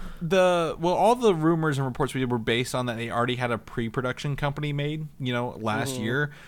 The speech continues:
Speaker 1: So I think they're probably a lot farther along than we anticipate, um, for this. Um, so I'm, I'm excited to do that. I, um, also, before I forget,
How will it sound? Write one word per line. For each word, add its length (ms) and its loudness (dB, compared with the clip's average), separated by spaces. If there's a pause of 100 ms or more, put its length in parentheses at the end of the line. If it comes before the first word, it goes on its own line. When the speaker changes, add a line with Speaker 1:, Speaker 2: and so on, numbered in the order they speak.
(120)
Speaker 1:
So 220 0
I 80 4
think 180 -2
they're 140 0
probably 400 0
a 60 0
lot 200 0
farther 220 0
along 300 -4
than 80 -6
we 100 -6
anticipate, 580 -10 (140)
um, 460 -12 (120)
for 140 -6
this. 320 -12 (500)
Um, 720 -4 (160)
so 300 -2
I'm, 300 -2
I'm 180 0
excited 280 -4
to 80 -2
do 60 -6
that. 240 -2
I, 180 6
um, 300 2
also, 260 0
before 280 0
I 40 0
forget, 260 0